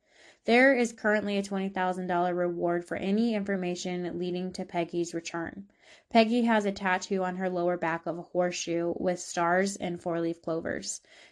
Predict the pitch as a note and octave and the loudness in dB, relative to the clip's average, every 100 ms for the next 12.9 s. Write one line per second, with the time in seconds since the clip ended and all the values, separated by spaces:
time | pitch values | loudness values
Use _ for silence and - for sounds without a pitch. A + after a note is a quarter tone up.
0 | - G3+ C4 D4+ C#4 - A3+ B3 G#3+ G#3+ | -2 4 6 6 4 2 2 2 -2 -2
1 | G3+ F3+ F#3 F#3 F#3 F3+ F3 F3+ F#3 F#3 | -2 -2 -4 -4 -4 0 0 0 -2 -4
2 | F3 F3+ F3 F3 - - F3 F3+ F#3+ F#3 | -4 -4 -6 -8 -8 -6 -4 -4 -2 0
3 | F#3+ E3 F#3 A3+ A#3 G#3 F#3+ F#3+ F#3 F3 | 0 0 0 0 0 0 2 2 0 -2
4 | E3 E3+ F3+ F#3 F#3+ - _ - - _ | -2 0 0 0 -2 -8 _ -20 -20 _
5 | _ F#3+ F#3+ G#3+ C4 A#3 A3+ G#3+ G3+ G3 | _ -4 2 4 4 4 2 2 2 2
6 | G3 F3+ - F#3 F#3 F3 F3 G3 G3+ G3+ | 0 -8 -2 0 0 -4 -4 -6 -4 -4
7 | G3+ - F3 F3+ F3+ F3 F3+ F3+ F3+ F3 | -4 -6 -4 -4 -4 -4 -4 -4 -4 -4
8 | - F3 F3 - E3+ F3 F3+ F3 - F3 | -2 0 0 -2 -4 -2 -4 -6 -4 -4
9 | F3 F3 F3 F3+ G#3+ A3+ G3+ F#3 F#3 - | -2 -2 0 0 0 0 0 -2 -6 -10
10 | - F#3 F3+ - F#3+ G3 F3+ F3 E3+ E3+ | -8 -6 -6 -4 -4 -2 -2 -2 -4 -6
11 | - - F#3+ G3 - - E3 E3 E3 - | -10 -2 2 2 0 -4 -4 -4 -8 -12
12 | - E3+ F3 - - _ - - | -10 -8 -8 -12 -14 _ -18 -16